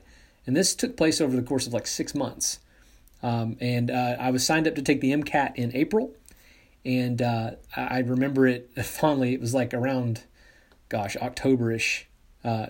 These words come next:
time frame before that, where it started, he started to get loud with me, and, and I would have these moments where I would open up devotionals. I was like, "Okay, I'm gonna open up a devotional." And every devotional I picked up had to do with, um, stepping into ministry and being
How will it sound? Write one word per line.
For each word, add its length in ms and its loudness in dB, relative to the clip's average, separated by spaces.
time 280 0
frame 260 0
before 240 0
that, 280 -2
where 240 0
it 100 -4
started, 300 2
he 120 -2
started 280 4
to 60 2
get 140 0
loud 240 2
with 140 0
me, 180 2
and, 100 0
and 140 -6
I 100 -2
would 100 0
have 260 2
these 200 2
moments 400 0
where 80 4
I 60 4
would 120 -2
open 220 2
up 140 2
devotionals. 580 0
I 100 2
was 120 -2
like, 100 -6
"Okay, 280 -6
I'm 80 2
gonna 100 6
open 140 4
up 80 2
a 20 2
devotional." 460 2
And 100 -4
every 260 4
devotional 540 4
I 100 0
picked 260 -2
up 300 0
had 240 4
to 60 2
do 400 6
with, 560 -2
um, 460 -6
stepping 400 0
into 420 0
ministry 540 -2
and 160 -2
being 480 0